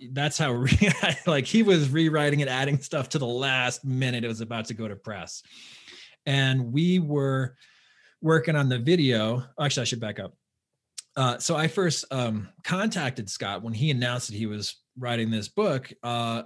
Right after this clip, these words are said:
I heard him on an episode of Tom Woods saying that, you know, "I'm, I'm working on this book," that, that Tom had actually inspired him to write, like, three or four years ago before he wrote Fool's Errand. And, um,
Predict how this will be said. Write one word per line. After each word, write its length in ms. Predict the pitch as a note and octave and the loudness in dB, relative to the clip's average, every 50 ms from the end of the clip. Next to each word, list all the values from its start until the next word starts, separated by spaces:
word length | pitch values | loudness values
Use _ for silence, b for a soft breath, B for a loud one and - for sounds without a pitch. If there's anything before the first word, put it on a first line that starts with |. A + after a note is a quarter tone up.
| - - | -10 -8
I 140 | G#2+ B2 B2+ | -6 -4 -4
heard 260 | B2 D3+ D#3 D3 C#3+ | -2 0 0 0 2
him 160 | D3 C#3 C#3 | 2 2 0
on 80 | C3+ C3+ | 0 0
an 100 | C3+ C#3 | 0 0
episode 340 | C#3+ C3+ C#3+ C3+ - D3 C3 | -2 -2 -4 -4 -4 -4 -4
of 60 | A#2+ | -4
Tom 360 | - - D3 C#3 B2+ A#2+ A2+ | -6 -6 -4 -2 -2 -2 0
Woods 400 | A#2+ D3+ G#3 A#3+ F#3 D#3+ C#3+ C3 | 0 0 0 0 0 0 -2 -2
saying 380 | - - C#3+ B2+ B2+ B2+ B2+ B2+ | -2 -2 -2 -2 -2 -2 -2 -4
that, 180 | B2 B2+ C3 - | -4 -6 -8 -10
you 100 | - C#3 | -6 -4
know, 320 | B2+ B2 A#2+ A#2+ A#2+ A#2+ A#2 | -4 -2 -2 -2 -4 -4 -4
"I'm, 180 | G#2+ A#2+ A2+ A2+ - | -6 -6 -8 -8 -8
I'm 200 | A2+ A2+ C3 C3 - B2+ C3 A#2+ | -10 -10 -10 -12 -12 -10 -8 -4
working 240 | B2+ C#3 C3+ C3 C#3+ | -4 -2 -2 -2 0
on 80 | C#3 | 0
this 140 | B2+ B2+ A#2+ | 0 -2 -2
book," 380 | - - E3+ D#3+ D3+ D3+ C#3 - | -4 -2 0 0 0 0 -2 -2
that, 280 | A#2 A2+ A2+ A2 - | -4 -4 -4 -4 -6
that 240 | A2+ A#2 A2+ A2+ - - _ _ | -6 -6 -6 -6 -8 -12 _ _
Tom 320 | - - C3+ C#3 C3+ C3+ C3 | -8 -4 -2 0 2 2 2
had 120 | B2 B2 | 0 0
actually 440 | B2+ B2+ C3 C3 - - C#3 B2 B2 | 0 -2 -2 -2 -4 -4 -4 -2 -2
inspired 420 | A#2 A#2 A2+ - B2 B2 B2 B2 | -4 -4 -6 -6 -6 -4 -4 -2
him 100 | B2 A#2 | -2 -2
to 80 | A2+ A2 | -2 -2
write, 360 | G#2+ A2+ A2+ A#2 A#2 A2+ F#2+ F#2 | -2 -2 -2 -2 -4 -6 -8 -12
like, 180 | G2+ F#2+ F#2 - _ _ _ _ _ _ | -12 -12 -12 -16 _ _ _ _ _ _
three 160 | - C#3 C#3 C#3 | -6 -4 -2 -2
or 80 | B2+ | -2
four 240 | A#2+ - C#3 B2+ A#2 | -2 -2 -4 -4 -2
years 380 | A2+ B2 D3+ E3 E3 D3 C3 D3 | 0 0 0 0 0 -2 -2 -4
ago 280 | B2 C3 B2+ B2+ B2 | -4 -2 -2 -2 -2
before 300 | A2+ A2 G#2+ - - A#2 | -4 -6 -6 -8 -6 -6
he 100 | G#2+ A2 | -4 -4
wrote 200 | A2+ A2+ A2 G2 | -4 -6 -6 -8
Fool's 320 | - - B2+ A2+ G#2+ G2+ C3 | -10 -8 -8 -8 -6 -6 -4
Errand. 400 | C3+ D3 D3 C#3+ C#3+ C#3 C3 C3+ B B B B B B B B B B B B B B B B B B B B B B _ _ _ - | -2 0 0 2 2 0 0 -2 B B B B B B B B B B B B B B B B B B B B B B _ _ _ -2
And, 480 | E3+ C#3+ C#3 C3+ C3+ B2+ B2+ B2 B2+ A#2+ | 0 2 4 4 4 2 2 2 2 0
um, 460 | B2 A#2+ A#2 A2+ A2+ A2 A2 G#2+ F#2+ | 0 0 0 0 0 0 -2 -2 -4